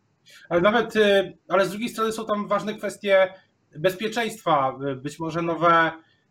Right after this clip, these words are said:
e, nowe, mm, nowi żołnierze,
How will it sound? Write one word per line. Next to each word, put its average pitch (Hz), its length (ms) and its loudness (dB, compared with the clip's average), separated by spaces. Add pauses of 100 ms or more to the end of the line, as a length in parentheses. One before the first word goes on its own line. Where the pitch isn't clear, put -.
(100)
e, 135 800 -2
nowe, 147 680 2
mm, 143 380 -4
nowi 156 220 0
żołnierze, 160 680 2